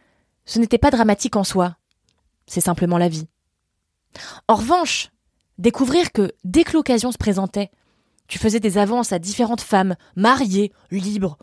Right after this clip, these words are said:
ou même de la famille, en jouant le gros lourdingue de service. Là, j'ai eu un profond sentiment de dégoût envers toi.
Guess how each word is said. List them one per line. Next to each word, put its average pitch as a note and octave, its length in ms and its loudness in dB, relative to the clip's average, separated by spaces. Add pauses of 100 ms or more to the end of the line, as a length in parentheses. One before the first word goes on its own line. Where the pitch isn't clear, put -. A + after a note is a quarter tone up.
ou F3+ 60 -4
même A3 100 0
de G3 80 0
la F#3 100 2
famille, G#3 520 2 (360)
en F#3 120 2
jouant G3+ 160 0
le F#3+ 120 2
gros A#3+ 360 2
lourdingue B3+ 480 0
de G3 80 -2
service. F3 560 -6 (640)
Là, F#3+ 260 2 (240)
j'ai - 160 0
eu F3 80 0
un E3 80 -2
profond - 460 0
sentiment F3 380 -4
de E3 40 -6
dégoût D#3+ 240 -4
envers D#3+ 240 -6
toi. D3 240 -10